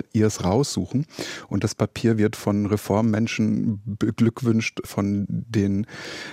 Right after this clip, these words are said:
eher Konservativen, aber auch an bestimmten Stellen, nur die Ultrakonservativen vielleicht nicht.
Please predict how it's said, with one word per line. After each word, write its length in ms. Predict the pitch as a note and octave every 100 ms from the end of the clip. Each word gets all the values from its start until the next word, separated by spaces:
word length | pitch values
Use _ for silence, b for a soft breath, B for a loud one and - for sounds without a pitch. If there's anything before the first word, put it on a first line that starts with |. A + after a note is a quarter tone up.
| B
eher 160 | G#2 G2+
Konservativen, 800 | - A#2+ A#2 G#2+ - A#2 G#2+ G#2
aber 360 | - F#2+ G2+ -
auch 260 | B2+ F3
an 140 | - F#2+
bestimmten 440 | F#2 - F#2+ G#2+
Stellen, 420 | F#2+ G#2+ F#2+ A#2
nur 120 | G#2+ A2+
die 160 | G#2 F#2
Ultrakonservativen 1040 | - B2+ - E2+ - F2 F2+ F2+ F#2+ F2
vielleicht 380 | F2+ D#2+ F#2 -
nicht. 200 | B2+ D#3+